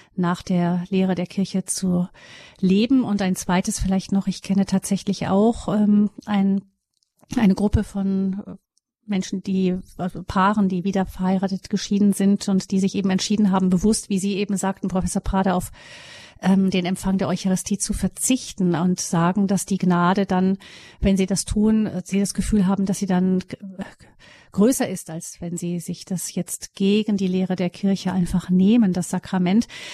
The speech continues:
Das ist sicher ein spannungsreiches Thema, wo unterschiedliche,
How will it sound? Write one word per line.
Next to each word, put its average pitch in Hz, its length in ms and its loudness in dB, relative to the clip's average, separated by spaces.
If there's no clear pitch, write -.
Das 214 140 0
ist 233 100 -2
sicher 262 180 0
ein 226 60 0
spannungsreiches 214 1040 -2
Thema, 233 500 2
wo 208 320 4
unterschiedliche, 214 1120 2